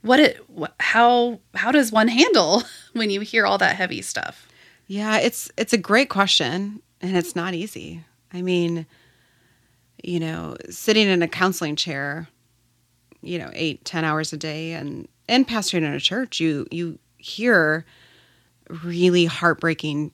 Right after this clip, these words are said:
Speaker 2: traumatic stories. And you sit with people in their pain and you empathize with them in their pain. And so, you know, in, in school, you actually take a course called Vicarious Trauma. And it's learning about, or secondary trauma,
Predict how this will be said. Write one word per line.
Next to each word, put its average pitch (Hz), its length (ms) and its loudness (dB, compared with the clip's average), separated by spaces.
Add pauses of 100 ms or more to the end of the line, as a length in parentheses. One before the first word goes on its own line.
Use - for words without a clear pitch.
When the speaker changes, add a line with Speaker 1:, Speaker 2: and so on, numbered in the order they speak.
Speaker 2:
traumatic 143 600 -8
stories. - 680 -10 (520)
And 147 500 -6
you 156 80 -10
sit - 220 -4
with - 120 -10
people 151 280 -8
in 143 100 -8
their - 140 -12
pain - 500 -14
and 160 100 -8
you 147 120 -10
empathize - 580 -14
with 147 100 -16
them 156 140 -10
in 156 80 -12
their - 120 -12
pain. 147 440 -14
And 202 160 0
so, 180 260 6 (320)
you 170 120 2
know, 151 120 -2
in, - 200 4
in 185 160 4
school, 170 480 2
you 165 120 2
actually 151 420 0
take - 280 -6
a 160 60 -8
course 165 260 -6
called 151 320 -6 (380)
Vicarious 147 580 -6
Trauma. - 480 -10 (560)
And 175 140 2
it's 165 160 0
learning 170 340 4
about, 151 460 0
or 160 80 -4
secondary 151 540 -6
trauma, 147 460 -10